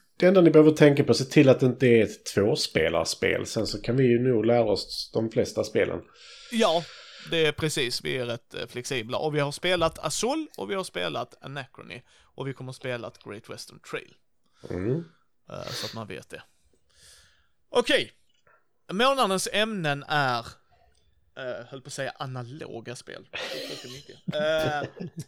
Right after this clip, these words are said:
Speaker 2: abstrakta spel. Och abstrakta
Speaker 1: Mm.
Speaker 2: spel menar man back in the old day, schack, go, backgammon.
Speaker 1: Mm.
Speaker 2: Eh,
Speaker 1: Kvarn.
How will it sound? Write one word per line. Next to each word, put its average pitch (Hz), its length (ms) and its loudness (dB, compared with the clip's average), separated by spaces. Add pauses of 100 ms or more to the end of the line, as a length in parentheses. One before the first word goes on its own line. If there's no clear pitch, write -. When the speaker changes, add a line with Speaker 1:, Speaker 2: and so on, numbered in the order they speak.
Speaker 2:
abstrakta - 1080 -4
spel. - 440 -6 (240)
Och - 340 -14
abstrakta 226 560 0
Speaker 1:
Mm. 214 40 -2
Speaker 2:
spel 180 320 0
menar 143 300 -2
man 123 300 -8 (540)
back 143 380 -6
in 135 140 -10
the 127 80 -4 (100)
old 208 400 2
day, 131 320 -2
schack, - 640 -6 (200)
go, 143 540 -4 (440)
backgammon. 127 1200 -2 (720)
Speaker 1:
Mm. 87 260 -8
Speaker 2:
Eh, 82 60 -10 (1160)
Speaker 1:
Kvarn. 101 920 8